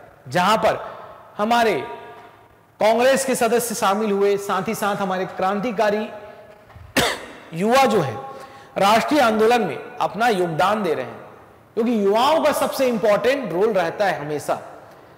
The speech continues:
क्रांति लाने के लिए, और ऐसी क्रांति लाने का काम भगत सिंह, सुखदेव और राजगुरु कर रहे हैं। ठीक है, और यहां पर उनको, यहां पर उनको फांसी का कोई डर नहीं दिखता है, नहीं दिखता है। ठीक, चलिए,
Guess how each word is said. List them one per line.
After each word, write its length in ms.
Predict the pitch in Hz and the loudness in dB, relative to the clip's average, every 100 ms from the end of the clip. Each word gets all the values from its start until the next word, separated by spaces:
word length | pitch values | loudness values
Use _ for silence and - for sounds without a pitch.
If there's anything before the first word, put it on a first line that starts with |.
| - | -6
क्रांति 360 | 175 180 170 214 | 0 0 0 -2
लाने 360 | 165 170 196 | 2 2 0
के 120 | 151 | -4
लिए, 140 | 123 113 - - - | -8 -12 -18 -20 -4
और 100 | 214 240 | 2 4
ऐसी 280 | 262 294 | 4 4
क्रांति 420 | - 262 269 247 285 | 4 4 4 4 4
लाने 320 | 247 277 294 | 4 4 2
का 100 | 262 | 2
काम 440 | 262 269 262 165 | 4 4 4 2
भगत 260 | 160 202 247 | 0 2 2
सिंह, 160 | 247 226 | 0 -4
सुखदेव 400 | 220 185 226 208 | -4 2 4 4
और 60 | |
राजगुरु 480 | 185 190 160 156 240 | 4 2 0 -4 -6
कर 320 | 220 - 156 | -6 -4 -2
रहे 120 | 135 117 | -2 -4
हैं। 200 | 107 - - - - | -10 -18 -20 -20 -10
ठीक 140 | 175 180 | -4 -4
है, 400 | 202 - - - - - | -6 -10 -20 -20 -12 -2
और 120 | 156 | 0
यहां 260 | 170 196 226 | 2 2 2
पर 140 | 208 | 2
उनको, 480 | 196 170 185 - - - - | 0 0 -2 -4 -18 -20 -6
यहां 160 | 156 165 | -2 0
पर 140 | 170 | 0
उनको 240 | 170 170 175 | -2 -4 -4
फांसी 400 | 190 185 214 175 | 0 -2 -2 -2
का 120 | 156 | -2
कोई 240 | - 170 | -2 -2
डर 500 | 160 202 247 - - - | 2 2 2 -6 -14 -8
नहीं 300 | 143 170 147 | -4 -4 -4
दिखता 320 | 120 - - | -10 -14 -18
है, 60 | 117 - - | -20 -18 -10
नहीं 220 | 160 143 | -8 -8
दिखता 320 | 120 - - | -12 -18 -20
है। 60 | - _ _ - | -20 _ _ -6
ठीक, 360 | 208 240 - - - - - | -2 -2 -6 -18 -20 -20 -8
चलिए, 260 | 156 123 | -4 -4